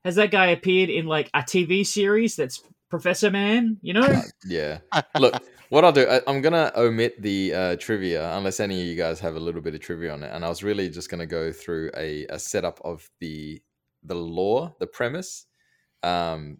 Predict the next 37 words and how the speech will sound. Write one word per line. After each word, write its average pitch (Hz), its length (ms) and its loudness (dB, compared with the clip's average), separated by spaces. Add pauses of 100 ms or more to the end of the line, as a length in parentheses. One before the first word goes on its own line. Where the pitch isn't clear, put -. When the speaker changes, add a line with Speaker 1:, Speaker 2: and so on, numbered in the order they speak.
Speaker 2:
'cause 95 180 -6
the, 92 320 0
the 98 80 -4
Shin, 123 340 -4
oh, 104 140 0
well, 85 120 -4
Shin, 78 320 -12 (300)
the 107 80 -2
Kamen 135 340 2
Rider 95 240 4
series 82 400 -4
started 80 380 -4
in 92 140 -8
the 73 80 -10
seventies, 113 640 -2
like, 80 160 -4 (100)
fucking 113 340 -6
early 104 360 0
seventies, 85 560 -8
Speaker 1:
Yeah, 151 100 -4
yeah, 139 40 -2
yeah. - 120 -4
Speaker 2:
nineteen 120 260 -6
seventy-one. 80 580 -8 (340)
Speaker 1:
Go 220 120 8
for - 60 0
it, 185 80 6
Speaker 2:
Um, 170 100 4
Speaker 1:
man. 139 180 0
I'm 208 160 8
actually 208 300 2
interested. 139 400 -6
Tell 208 160 2
me 196 80 0
what 180 180 -2
you've 143 140 -10
learnt. 135 260 0